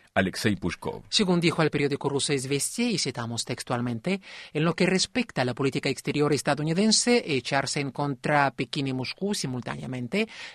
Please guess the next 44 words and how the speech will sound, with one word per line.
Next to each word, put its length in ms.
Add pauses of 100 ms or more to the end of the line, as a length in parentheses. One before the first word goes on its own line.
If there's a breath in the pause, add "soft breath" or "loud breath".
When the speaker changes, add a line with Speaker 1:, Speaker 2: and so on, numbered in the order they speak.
Speaker 2:
es 220
una 140
de 80
las 320
peores 480
ideas 260
posibles. 720 (300 loud breath)
Es 160
peligroso 560
y 60
perjudicial 680
para 160
Estados 380
Unidos. 480 (320 loud breath)
La 80
China 240
actual 380
no 140
es 140
la 120
de 240
Mao 380
Zedong, 400 (220 loud breath)
sino 240
que 120
es 120
una 160
China 500
mucho 600
más 260
poderosa". 600 (180)
Speaker 1:
El 160
surgimiento 640
de 80
una 100
alianza 400
entre 220
Rusia 300
y 100
China 260
en 60
los 180
últimos 380
años 380